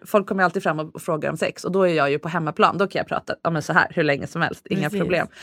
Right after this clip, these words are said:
Speaker 1: Men ska jag liksom stå och mingla tycker jag är skitjobbigt, för jag är rädd att prata för mycket. Eh, liksom, och få den andra att känna sig lite platt. Medan andra, ja, så, så det kan ju vara en sak.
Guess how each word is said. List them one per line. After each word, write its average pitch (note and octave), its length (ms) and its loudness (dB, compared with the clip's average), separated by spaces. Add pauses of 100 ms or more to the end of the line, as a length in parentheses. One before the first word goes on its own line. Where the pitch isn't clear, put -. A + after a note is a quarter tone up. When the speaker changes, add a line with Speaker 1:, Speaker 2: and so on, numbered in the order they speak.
(200)
Speaker 1:
Men F#3 100 0
ska F#3+ 120 -2
jag F3+ 60 4
liksom E3+ 160 -2
stå E3+ 120 -2
och E3 60 0
mingla F#3+ 500 2
tycker - 220 -8
jag - 40 -4
är - 60 -12
skitjobbigt, F3 540 -2
för D#3+ 80 -4
jag D#3+ 160 0
är - 40 -8
rädd F3 240 0
att D#3 80 -6
prata E3 260 -2
för G#3 120 -6
mycket. A#3 600 -2 (680)
Eh, - 160 -4
liksom, G3+ 320 2
och G3 200 -2 (360)
få - 100 -2
den G3+ 80 2
andra G3 200 4
att G#3+ 60 0
känna E3+ 200 0
sig E3 140 -2
lite D#3+ 360 -2 (220)
platt. - 440 -6 (220)
Medan G3 240 2
andra, F3+ 240 4 (140)
ja, D#3+ 220 4
så, - 140 -8
så A3+ 100 -2
det B3+ 120 4
kan B3+ 140 2
ju G#3 40 4
vara G3 100 2
en - 100 -8
sak. - 160 -2